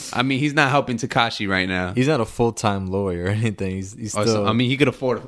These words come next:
Speaker 2: a few, but he, he himself knows, you know, where the injustice lies and,
Speaker 1: Yeah.
Speaker 2: and kinda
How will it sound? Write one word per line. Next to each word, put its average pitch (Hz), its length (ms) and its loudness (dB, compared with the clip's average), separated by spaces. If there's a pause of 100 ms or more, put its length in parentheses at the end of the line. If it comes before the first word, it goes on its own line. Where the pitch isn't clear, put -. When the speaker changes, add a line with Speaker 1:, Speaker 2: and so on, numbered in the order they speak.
Speaker 2:
a 117 60 -6
few, 101 260 -4
but 98 480 -2 (240)
he, 151 260 4
he 131 360 2
himself 113 500 2
knows, 107 380 2 (520)
you 110 80 4
know, 107 120 4
where 107 140 6
the 107 100 0
injustice 101 500 0
lies 98 420 4
and, 95 100 -2
Speaker 1:
Yeah. 95 140 4
Speaker 2:
and 90 200 -2
kinda 98 360 0